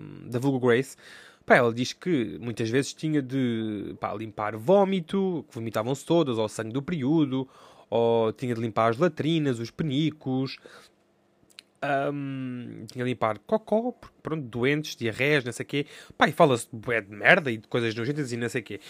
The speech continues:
E no vídeo realmente, se é um vídeo assim tão explicativo, que é, é um, foi um ótimo conteúdo sobre a época e sobre estas cenas, ah, faltou essa parte, porque não é só, tipo, não, não vamos só romantizar, nem não, nem não vamos só mostrar a parte bonita, né?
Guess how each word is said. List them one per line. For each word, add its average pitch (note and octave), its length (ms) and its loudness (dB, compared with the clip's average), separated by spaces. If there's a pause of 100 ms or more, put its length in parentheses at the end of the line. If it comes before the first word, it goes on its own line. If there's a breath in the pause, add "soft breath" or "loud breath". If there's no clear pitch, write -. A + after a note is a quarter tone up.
(300 loud breath)
E A#3 100 -2
no A#3+ 140 2
vídeo A#3 260 2
realmente, A3+ 400 0
se - 160 0
é - 20 6
um G#3+ 100 4
vídeo G3+ 200 0
assim F#3+ 200 -2
tão G#3 140 4
explicativo, D3+ 760 0
que A#2+ 240 -2
é, C#3 260 0
é A2+ 80 -4
um, G#2+ 300 -8
foi C3 200 -2
um B2 160 -4
ótimo B2 240 -2
conteúdo B2 500 -4
sobre G#2+ 300 -6
a G#1+ 120 -8
época A#2+ 400 -6
e B2+ 60 -4
sobre A2 240 -6
estas G#2 200 -10
cenas, C3 320 -6 (520 loud breath)
ah, F#3+ 200 4
faltou A#3 300 0
essa C4 180 -4
parte, C4+ 380 -6
porque - 260 -18
não G3 120 -2
é G#3 100 0
só, G#3+ 340 2
tipo, F#3 260 -10
não, F#3+ 140 0
não F#3+ 220 -2
vamos F#3 220 -6
só G3+ 100 0
romantizar, F3 760 -2
nem F#3+ 180 -4
não, G3 240 -4
nem F#3+ 440 -4
não G3+ 180 -4
vamos G3 260 -6
só G#3 280 -4 (400 loud breath)
mostrar G3 260 2
a G#3 40 6
parte A3 260 2
bonita, G#3+ 360 -2
né? A#2+ 200 -4